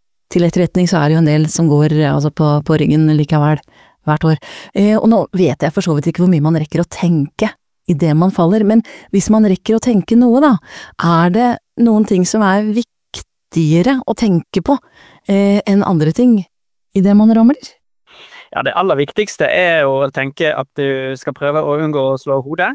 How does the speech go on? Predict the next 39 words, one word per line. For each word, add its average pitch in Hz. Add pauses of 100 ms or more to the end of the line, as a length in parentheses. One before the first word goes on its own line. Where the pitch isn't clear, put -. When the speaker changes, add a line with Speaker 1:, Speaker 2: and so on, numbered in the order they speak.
Speaker 2:
så 165 (400)
beskytte 147 (360)
det 160
på 131
et 123
vis. 196
Det 156
er 147
veldig, 165 (760)
når 151
du 156
først -
faller, 165
så 160
går 185
det 135
fryktelig 151
fort, 139
og 127
det 127
er, 123
skal 135
mye 147
til 135
å 143
klare 139
å 143
tenke 127
seg 135
om, 110
men 113
klarer 147
du 127
å 131
unngå 131
å 117 (260)
smelle 139
hodet 147
i 123